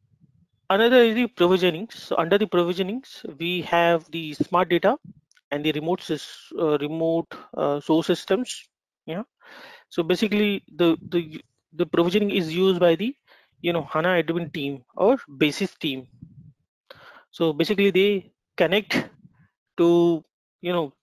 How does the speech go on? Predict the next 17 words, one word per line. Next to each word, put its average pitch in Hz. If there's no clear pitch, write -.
source 190
systems. 143
So 175
source 190
sys-, 190
systems, 202
it 170
can 175
be 185
anything, 185
S -
Q 180
L, 180
non-S 170
A 180
P 185
systems 196